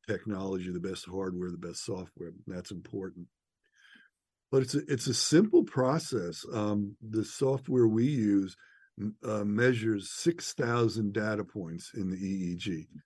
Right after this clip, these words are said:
the electroencephalogram, called brain mapping. And all of those data points are compared to a database relative to that person's sex and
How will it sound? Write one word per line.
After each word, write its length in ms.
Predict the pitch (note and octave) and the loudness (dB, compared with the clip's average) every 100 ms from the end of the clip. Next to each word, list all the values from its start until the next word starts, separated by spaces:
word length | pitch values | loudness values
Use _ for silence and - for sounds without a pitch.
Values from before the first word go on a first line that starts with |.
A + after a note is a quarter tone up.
| _ | _
the 60 | G2 | -4
electroencephalogram, 1080 | F#2+ G2 - F#2 F2+ G2+ F2 E2 E2+ E2 - - - - _ | -2 -4 -4 -4 -2 -4 -6 -10 -10 -10 -12 -16 -20 -20 _
called 240 | - G2+ | -4 -4
brain 320 | F#2 G#2 G#2 F#2+ | 0 2 2 2
mapping. 380 | F2+ E2 - D#2+ _ _ - - _ _ - | -4 -10 -16 -20 _ _ -20 -20 _ _ -2
And 360 | B2 B2 A#2+ B2 - | 4 6 6 4 2
all 320 | C#3 D3 F3 | 6 10 10
of 100 | D3 | 10
those 480 | B2 C3 B2+ B2 G#2 | 8 6 6 4 -2
data 380 | C3 A#2+ C3 C3+ | -2 0 2 0
points 420 | A#2 A#2+ G#2+ G2 | -4 -4 -4 -4
are 160 | A2 G#2+ | -2 -2
compared 760 | - G#2 G#2 A#2+ A2+ G#2+ G2+ _ _ _ _ _ | 0 -2 2 6 8 6 2 _ _ _ _ _
to 100 | C3+ | 2
a 60 | C#3 | 2
database 760 | D3+ D#3+ G3 C3+ A2 G2 F#2+ | 4 2 2 2 0 -4 -4
relative 540 | G#2+ A2+ B2 B2 B2+ A#2 | 0 4 4 2 -2 -2
to 100 | A2+ | -2
that 200 | A2+ A2+ | -2 -2
person's 480 | - A2+ F#2+ A#2 G2+ | 0 0 0 -4 -4
sex 460 | - A2+ G#2 - - | -2 -2 -2 -8 -8
and 180 | G2 | -8